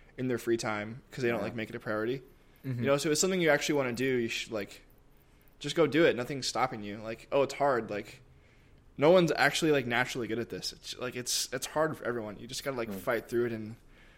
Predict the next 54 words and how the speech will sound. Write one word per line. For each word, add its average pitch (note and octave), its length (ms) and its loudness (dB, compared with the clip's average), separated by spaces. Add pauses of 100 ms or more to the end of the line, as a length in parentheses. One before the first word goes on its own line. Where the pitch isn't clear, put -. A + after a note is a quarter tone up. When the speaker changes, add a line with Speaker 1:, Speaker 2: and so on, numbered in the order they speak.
(140)
Speaker 1:
then F3+ 140 8
once F#3+ 200 6
you've F3+ 140 2
been D3+ 120 2
doing D#3 200 4
it, C#3 60 2
you're A#2+ 80 0
like, A#2 120 -2
"Oh, C#3 100 2
yeah, D3+ 180 2
of - 100 -8
course D#3+ 200 -6
it's - 160 -14
easy," B2 260 -14 (100)
you B2+ 80 -10
know? A#2+ 160 -4
But, A2 260 -6 (680)
um, A2 440 0 (840)
I - 80 -4
had D3+ 140 0
no D3 140 0
idea C3 200 2
what B2+ 80 0
I B2 60 0
was A#2 120 -6
doing A#2 200 -6
for, G#2+ 360 -8 (260)
for - 160 -8
years, B2 420 2 (260)
and B2 80 -6
that's D3 140 -2
all C3+ 60 -2
right. A2+ 220 -2 (640)
You B2 80 -10
know, A#2 80 -4
like, A#2+ 160 -4
it's, - 180 -8
it's - 180 -4
totally C#3+ 220 4
fine B2+ 380 -2
to A2 100 -6
just, A2 260 -6
like, G#2 160 -6
fake - 320 -8
it G#2 100 -4
and, G2+ 200 -12 (920)
you - 80 -10
know, G#2 200 -6 (120)
like, - 180 4
the C3+ 80 4
Bible C#3+ 320 8
code B2+ 220 0
was A2 200 -4
awful. A#2 480 0